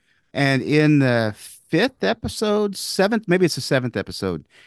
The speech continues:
he interviewed this guy who, um, used to work with mufon. You know, mufon is a mutual U F O network, and they investigate U F O sightings and people who, you know, allegedly got, you know, abducted and that sort of thing,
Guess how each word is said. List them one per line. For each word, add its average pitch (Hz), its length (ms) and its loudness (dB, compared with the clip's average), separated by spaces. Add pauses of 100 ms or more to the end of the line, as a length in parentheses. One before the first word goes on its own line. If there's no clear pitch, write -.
(140)
he 240 200 -2
interviewed 139 440 0
this 113 180 -4
guy 113 400 -2
who, 120 460 -2
um, 101 520 -2 (680)
used 175 280 -4
to 170 100 0
work 123 300 -2
with 104 120 -6
mufon. 147 680 0
You 131 60 0
know, 131 160 -4
mufon 120 520 -2
is 101 120 -4
a 101 60 -4
mutual 107 420 -6
U 110 180 -4
F 110 120 -10
O 110 300 -2
network, 107 580 -6
and 98 280 -8 (500)
they 131 160 2
investigate 113 680 -2
U 107 200 0
F 107 140 -4
O 107 140 -2
sightings 101 800 -4
and 101 220 -2
people 107 320 -8
who, 101 380 -6
you 117 140 -4
know, 98 300 -4 (320)
allegedly 110 720 -2
got, 104 480 -4
you 110 140 -2
know, 92 420 -6
abducted 104 840 -4
and 98 140 -4
that 95 120 -10
sort 104 180 -8
of 98 60 -12
thing, 104 220 -8